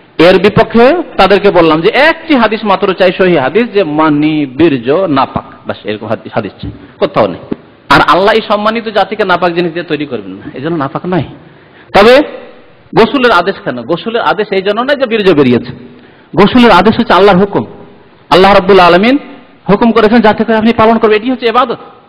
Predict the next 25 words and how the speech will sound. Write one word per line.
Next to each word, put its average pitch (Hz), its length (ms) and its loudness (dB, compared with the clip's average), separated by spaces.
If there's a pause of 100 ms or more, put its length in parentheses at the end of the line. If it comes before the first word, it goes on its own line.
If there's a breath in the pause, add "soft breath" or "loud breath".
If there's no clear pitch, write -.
(400)
এর 175 100 0
একটি 185 180 -2
উদাহরণ 214 400 2
দিই, 185 180 0
ওটের 240 160 2
গোশত 247 260 0
খেলে 247 160 0
কেন 233 160 -2
ওযু 208 220 -2
করতে 196 220 -4
হবে? 151 140 -8 (500)
হাদিস 170 220 -4
আছে 202 240 0
কিনা 196 180 -4
সহিহ 196 240 -2
হাদিস? 165 200 -6 (840 soft breath)
উটের 339 300 2
গোশত, 185 360 0
হালাল 226 440 2
গোশত 220 400 -2
খেলে 226 180 2
আর 214 60 2
ওযু 214 200 -4
করতে 190 260 -2
হবে? 165 140 -2